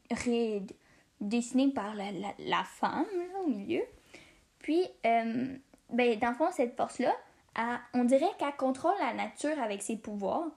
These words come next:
Puis, euh, avec comme les nuages sur les côtés qui déversent, on dirait que, euh, ben, ils ont des lignes en dessous, fait qu'on dirait qu'ils, qu'ils déversent de la pluie. Euh, alors,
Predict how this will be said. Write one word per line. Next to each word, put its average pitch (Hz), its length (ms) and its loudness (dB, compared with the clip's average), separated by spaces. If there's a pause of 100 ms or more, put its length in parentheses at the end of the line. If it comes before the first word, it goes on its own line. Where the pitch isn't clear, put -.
(360)
Puis, 320 240 -2 (320)
euh, 214 140 0 (840)
avec 277 360 4 (220)
comme 330 260 0
les 247 260 -2 (880)
nuages 269 680 4
sur 247 240 0
les 254 160 2
côtés 262 540 0
qui 226 100 -6
déversent, 233 960 0
on 226 100 0
dirait 254 440 2
que, 226 260 -4 (180)
euh, 214 180 -4
ben, 226 200 -2
ils 254 80 4
ont 269 100 4
des 247 140 4
lignes 240 220 2 (100)
en 277 80 0
dessous, 247 340 2
fait - 120 -4
qu'on 240 160 0
dirait 262 260 2
qu'ils, 247 280 -4
qu'ils 208 200 -2
déversent 240 480 0
de 240 80 4
la 220 160 2
pluie. 311 260 -2 (560)
Euh, 233 160 6 (240)
alors, 269 320 2